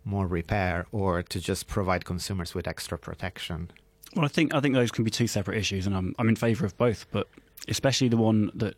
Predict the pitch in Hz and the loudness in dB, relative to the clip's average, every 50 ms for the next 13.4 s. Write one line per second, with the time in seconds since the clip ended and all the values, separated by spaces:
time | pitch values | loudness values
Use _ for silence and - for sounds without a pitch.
0 | _ _ - 101 - - 117 - - - 101 - 120 110 101 98 92 95 - - | _ _ -4 -2 0 0 0 0 0 -2 0 2 2 2 2 2 0 -2 -4 -4
1 | - 110 104 98 98 92 90 - - 110 107 - - - - - - - - - | -2 -2 0 0 0 -2 -2 -4 -4 -4 -4 -4 -4 -6 -6 -6 -6 -8 -6 -6
2 | 101 101 101 98 98 95 92 - - - - - - - - - _ _ - 127 | -4 -2 -2 -2 -2 -2 -4 -8 -14 -20 -20 -20 -20 -20 -20 -20 _ _ 2 4
3 | 113 113 113 98 104 - - 101 90 95 104 98 95 90 - 101 90 - - 101 | 4 4 4 2 2 0 0 0 0 2 0 0 0 0 -2 -2 -2 -2 0 0
4 | 98 98 95 87 98 95 95 98 95 - - - _ _ - - 107 104 101 - | 2 0 0 0 -2 -2 -2 -2 -2 -4 -8 -14 _ _ -2 0 2 2 2 0
5 | 101 90 98 95 98 98 90 - _ _ _ _ _ - - - 113 104 101 92 | -2 -2 -2 -2 -2 -2 -4 -4 _ _ _ _ _ -10 -4 0 2 2 2 2
6 | 104 92 - - - - - 98 92 101 101 98 90 101 98 - - - - - | 0 -2 -2 -4 -6 -6 -4 -4 -2 -2 -2 0 0 -2 -2 -4 -6 -8 -8 -4
7 | - 113 107 - - 104 101 104 98 - 98 92 92 101 165 147 151 - - 120 | -2 -2 -2 0 0 0 0 0 0 0 -2 -2 -2 -2 -2 -4 -4 -4 -4 -4
8 | 101 - - 113 101 104 95 - - - 104 98 95 95 95 - - - - - | -2 0 0 0 2 0 -2 -2 -4 -4 -4 -2 -2 -2 -4 -6 -8 -12 -20 -20
9 | - - - - - 113 107 101 98 95 - 101 104 123 143 - _ _ - - | -20 -20 -20 -8 -2 2 2 2 2 2 0 -2 -2 -4 -4 -8 _ _ -20 -20
10 | - - - _ _ - - - 101 98 101 101 101 98 - - - 101 95 95 | -20 -20 -20 _ _ -6 -2 0 2 2 4 4 2 2 0 -2 -4 -4 -4 -4
11 | - 98 - - - - - - - - - 92 98 98 113 104 - _ _ _ | -4 -6 -8 -10 -12 -10 -8 -8 -10 -8 -8 -8 -6 -6 -8 -10 -14 _ _ _
12 | - - 98 - 127 127 - - 113 104 104 104 - - 104 107 - - - 127 | -8 -6 -4 -2 -2 -2 -2 -2 -2 -2 -4 -4 -4 -4 -4 -4 -4 -4 -2 0
13 | 123 123 110 107 113 107 107 104 | 2 2 2 2 2 2 2 0